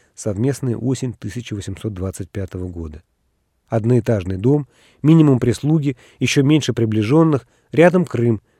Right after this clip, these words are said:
где можно, цитирую, «жить спокойно частным человеком, полагая своё счастье в обществе друзей и в изучении природы». Ещё легче будет угадать идиллический подтекст в покупке Орианды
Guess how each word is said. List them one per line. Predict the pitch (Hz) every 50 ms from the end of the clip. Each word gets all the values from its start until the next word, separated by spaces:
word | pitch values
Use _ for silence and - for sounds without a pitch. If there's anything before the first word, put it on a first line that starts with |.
| _ -
где | 110 101 113
можно, | 113 123 143 151 147 147 147 123
цитирую, | - 131 120 - 127 123 113 110 110 104 - _ _ _ _ -
«жить | 98 110 110 -
спокойно | - - 110 98 - - 156 160 151 147 127
частным | - - 139 131 120 - - 120 117
человеком, | - - 113 113 110 104 107 110 101 - - 107 95 - _ _ _ _ _ -
полагая | - 117 113 104 95 101 107 104 98 92
своё | - - 92 87 85 78
счастье | 73 - - - 127 143 143 - - - 131 127 117 - _ _ _ _ _ _
в | - 110 104 110
обществе | 104 - - - 92 - - 101
друзей | 90 82 82 82 80 78 98 123 139 131 - _ _ _ _ _ _
и | 113 101
в | 92 95
изучении | 76 87 82 - - 104 104 98 95 92 87
природы». | - - - 92 87 87 80 76 76 80 - _ _ _ _ _ _ _ _ _ _ _ _ _ _ _ _ _ _ _ _ _ _ _ _ _ -
Ещё | 120 139 151 - - 190
легче | 190 202 214 - - - 165
будет | 165 180 170 - -
угадать | 139 123 131 135 139 165 170 - _ -
идиллический | 139 120 135 151 165 - 156 139 - - 123
подтекст | - - 123 117 - _ - 170 170 165 - -
в | - _
покупке | - 120 - - 165 139 - - 123 113
Орианды | 110 117 127 139 156 156 151 139 120